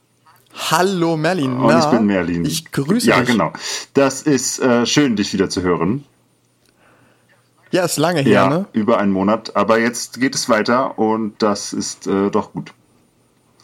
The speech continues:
Speaker 1: Auf
Speaker 2: Wie
Speaker 1: jeden
Speaker 2: ist es
Speaker 1: Fall.
Speaker 2: dir ergangen?
Speaker 1: Ähm, in welcher Hinsicht?
Speaker 2: Ähm, psychosomatisch.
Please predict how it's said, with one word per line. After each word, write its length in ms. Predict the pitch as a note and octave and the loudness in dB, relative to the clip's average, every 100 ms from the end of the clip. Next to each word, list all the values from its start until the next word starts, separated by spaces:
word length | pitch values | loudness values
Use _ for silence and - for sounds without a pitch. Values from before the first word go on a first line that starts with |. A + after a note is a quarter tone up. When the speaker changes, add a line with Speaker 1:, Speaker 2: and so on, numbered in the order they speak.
| - - _ _ _ - | -20 -20 _ _ _ -10
Speaker 1:
Auf 120 | - - | -4 2
Speaker 2:
Wie 60 | |
Speaker 1:
jeden 100 | - | 2
Speaker 2:
ist 60 | - | 2
es 60 | G#2 | 0
Speaker 1:
Fall. 60 | F#2+ | 2
Speaker 2:
dir 100 | B2 | 2
ergangen? 460 | G2+ F#2 E2 D2 _ _ _ _ _ _ _ _ _ _ _ _ _ _ _ _ _ _ | 2 0 -2 -6 _ _ _ _ _ _ _ _ _ _ _ _ _ _ _ _ _ _
Speaker 1:
Ähm, 680 | E3+ C#3+ C3+ C3 B2+ B2+ B2+ | -4 0 0 0 -2 -2 -4
in 340 | - C3+ D3+ | -6 -4 -2
welcher 260 | D3 E3 E3 | 0 0 0
Hinsicht? 460 | E3 C3+ B2 - - _ _ _ _ _ _ _ _ _ _ - | -2 -2 -4 -6 -12 _ _ _ _ _ _ _ _ _ _ -2
Speaker 2:
Ähm, 600 | F#2+ F#2 F#2 F2+ E2 - - - _ | 0 0 0 -2 -6 -16 -20 -20 _
psychosomatisch. 1160 | - A2+ A2 G#2 F#2 F#2+ G2 G2+ F#2+ - - | -4 -4 0 0 2 2 2 0 -4 -4 -10